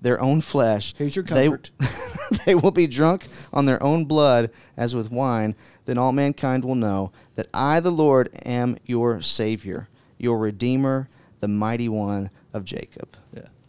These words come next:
Speaker 1: Do you have anything you wanna say about that?
Speaker 2: No, I'm, I'm gonna leave the cannibalism
Speaker 1: <laughs>
Speaker 2: commentary to the side.
Speaker 1: But the point is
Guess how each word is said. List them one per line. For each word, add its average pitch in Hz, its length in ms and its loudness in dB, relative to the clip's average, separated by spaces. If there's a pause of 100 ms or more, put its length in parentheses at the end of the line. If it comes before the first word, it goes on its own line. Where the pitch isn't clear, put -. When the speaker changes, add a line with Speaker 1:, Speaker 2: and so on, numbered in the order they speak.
(1400)
Speaker 1:
Do 123 80 -4
you 120 80 0
have 113 80 -4
anything 117 200 -2
you 117 80 0
wanna 113 120 -2
say 117 200 -4
about 117 240 -2
that? 127 200 0 (120)
Speaker 2:
No, 120 340 -4
I'm, 131 300 -6
I'm 143 140 -8
gonna 143 160 -6
leave 135 400 -4
the 117 120 -8
cannibalism 135 840 -8 (380)
Speaker 1:
<laughs> - 420 -4
Speaker 2:
commentary 143 640 -6 (160)
to 156 80 -12
the 151 80 -14
side. 78 320 -14 (1700)
Speaker 1:
But 135 260 2
the 139 60 -6
point 175 280 2
is 117 460 2